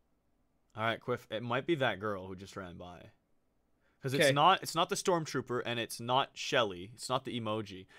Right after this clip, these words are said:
Speaker 1: It's either Dat Dank Pug or the girl.
Speaker 2: Oh, how about, no, it can't be you. <laughs> No, never mind.
Speaker 1: It's not me, no. <laughs> I wish I could take credit for this kind of assassinations. Everyone's
Speaker 2: Um,
Speaker 1: dead out here.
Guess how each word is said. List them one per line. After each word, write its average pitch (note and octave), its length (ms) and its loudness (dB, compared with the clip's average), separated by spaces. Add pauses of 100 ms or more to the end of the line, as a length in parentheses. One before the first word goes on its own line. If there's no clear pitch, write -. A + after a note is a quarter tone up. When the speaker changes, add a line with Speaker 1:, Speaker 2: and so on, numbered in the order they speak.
(160)
Speaker 1:
It's B2 160 -4
either C3 220 6
Dat B2 500 4
Dank D3 380 2
Pug G2 460 2 (680)
or A2+ 140 -4
the G#2 120 -6
girl. G2 400 -6 (1500)
Speaker 2:
Oh, C4+ 400 4
how G3 240 4
about, A3 280 4
no, D3+ 140 2
it C3 120 0
can't D#3 220 4
be C3 80 0
you. B2+ 340 2
<laughs> - 60 -20 (120)
No, D#3+ 120 2
never G#3+ 420 10
mind. A3+ 220 8
Speaker 1:
It's A3+ 80 6
not D3 260 6
me, C3 140 2
no. C3 160 4
<laughs> B2+ 280 2
I B2+ 200 0
wish D3+ 240 4
I C#3+ 60 6
could C3+ 140 0
take B2+ 200 2
credit B2 200 4
for A2+ 140 -4
this B2 160 0
kind G#2 220 -4
of F#2+ 80 -8
assassinations. F#2+ 760 -6
Everyone's G#3 420 4
Speaker 2:
Um, G3+ 40 -2
Speaker 1:
dead A#2+ 240 4
out G2 140 -2
here. G2+ 180 -4